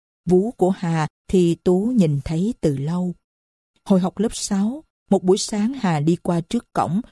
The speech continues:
rủ Tú ra đồng bắt cua. Hai đứa đi sâu xuống mãi cánh đồng chằm, ở đấy ít người đến bắt. Tìm được một thửa ruộng lúa sắp chín, những cái hang bên bờ đầy những vết chân cua, hai đứa mừng rỡ, chắc là nhiều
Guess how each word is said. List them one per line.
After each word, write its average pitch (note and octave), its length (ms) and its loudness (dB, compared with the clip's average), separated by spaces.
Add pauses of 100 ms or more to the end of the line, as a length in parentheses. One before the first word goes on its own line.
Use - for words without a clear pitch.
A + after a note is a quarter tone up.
(240)
rủ F#3 180 2
Tú G#3+ 300 0
ra G3+ 200 -2
đồng D3+ 280 -2
bắt - 220 -6
cua. F#3 280 2 (380)
Hai G#3+ 160 2
đứa A3 220 0
đi A#3 160 0
sâu G#3+ 300 -2
xuống A#3 380 -2
mãi E3 220 0
cánh A3 240 -2
đồng E3 300 0
chằm, D3 280 0 (340)
ở E3 140 0
đấy E3+ 380 0
ít - 240 -6
người D#3+ 240 2
đến D#3 260 -2
bắt. B3+ 140 -10 (540)
Tìm F#3 180 4
được F3 240 2
một F3 200 0
thửa E3 240 0
ruộng D#3+ 240 2
lúa F3+ 220 4
sắp - 200 -8 (100)
chín, G#3+ 300 0 (260)
những F#3 160 4
cái C4+ 120 0
hang A3 260 2
bên G3+ 220 2
bờ E3+ 160 2
đầy D#3+ 240 2
những D#3 240 2
vết A#3+ 200 0
chân F#3 260 4
cua, F#3+ 280 4 (280)
hai E3+ 160 0
đứa D#3+ 240 2
mừng F3+ 260 4
rỡ, D3+ 360 -4 (300)
chắc - 220 -8
là E3+ 280 0 (120)
nhiều E3 180 4